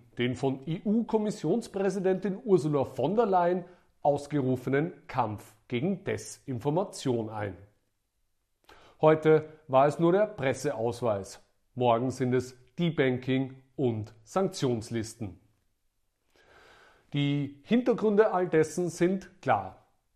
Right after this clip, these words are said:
Als Reaktion auf das Entstehen einer freien, alternativen Presselandschaft kennt das System nur eine Antwort:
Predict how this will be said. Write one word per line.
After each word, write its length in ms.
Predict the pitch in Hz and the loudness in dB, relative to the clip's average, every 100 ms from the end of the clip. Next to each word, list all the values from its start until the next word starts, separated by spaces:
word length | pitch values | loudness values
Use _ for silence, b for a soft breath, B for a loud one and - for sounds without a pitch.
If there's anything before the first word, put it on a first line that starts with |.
| _ _ | _ _
Als 480 | 143 135 117 - - b b b - | 0 0 0 -6 -20 b b b -2
Reaktion 760 | 120 127 127 - 143 180 220 | 2 2 0 -2 2 2 2
auf 180 | 160 - | -2 -4
das 160 | 143 - | -6 -6
Entstehen 680 | 135 - - 135 160 175 147 | -10 -10 -4 0 0 0 -2
einer 340 | 127 123 117 - | -2 -2 -4 -14
freien, 720 | _ - 117 127 170 156 113 104 - | _ -6 4 6 6 4 -2 -6 -2
alternativen 840 | 131 156 147 147 - 214 214 185 | 0 2 2 0 -2 -4 -2 -6
Presselandschaft 960 | - 127 - 254 202 202 190 208 208 - b b b | -2 -2 0 0 0 -2 0 0 -2 -8 b b b
kennt 220 | 180 175 | 0 2
das 160 | 208 185 | 0 0
System 560 | 190 - 170 151 147 - - | -6 0 4 4 0 -8 -2
nur 380 | 208 226 226 | 2 2 2
eine 480 | 135 117 107 113 156 - - - | 2 2 2 0 0 -4 -12 -2
Antwort: 680 | 131 117 113 104 92 - | -2 0 -2 -2 -4 -12